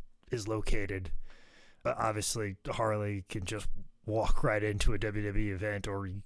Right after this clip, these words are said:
could walk into a W W E event whenever he wanted at any moment in time, whether he was the N W A champion or not,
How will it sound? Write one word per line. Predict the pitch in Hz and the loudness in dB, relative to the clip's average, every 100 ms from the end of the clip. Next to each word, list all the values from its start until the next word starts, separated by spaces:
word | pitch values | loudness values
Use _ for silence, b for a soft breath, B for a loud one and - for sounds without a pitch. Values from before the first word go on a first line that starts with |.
| - | 0
could | - 151 120 110 | 8 8 8 2
walk | 120 104 120 | 2 2 2
into | 110 110 | 4 4
a | |
W | 110 107 104 | 4 4 2
W | 101 104 | 2 0
E | |
event | 101 104 101 | 0 -2 -4
whenever | 104 104 98 | -4 -4 -4
he | 98 | -4
wanted | 98 101 107 101 95 95 B B B B B | -2 0 0 0 -4 0 B B B B B
at | 110 107 | -2 4
any | 139 139 | 4 4
moment | 123 113 113 107 | 2 2 0 -2
in | 101 | 8
time, | - 107 101 101 101 - | 8 8 4 -2 -6 -4
whether | 113 107 107 | -2 -2 -2
he | 110 | -2
was | 107 | -2
the | 104 | -2
N | 110 | -2
W | 113 107 | -2 -2
A | 104 | -2
champion | - 95 - 110 | 0 2 4 2
or | 101 | 2
not, | 110 104 - - | 2 8 10 12